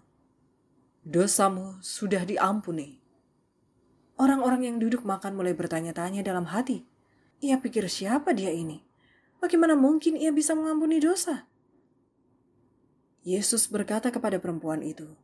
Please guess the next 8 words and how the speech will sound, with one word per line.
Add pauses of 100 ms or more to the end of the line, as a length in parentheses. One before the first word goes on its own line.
(1120)
"Karena
percaya, (400)
maka
kamu
sudah
diselamatkan
dari
dosa-dosamu.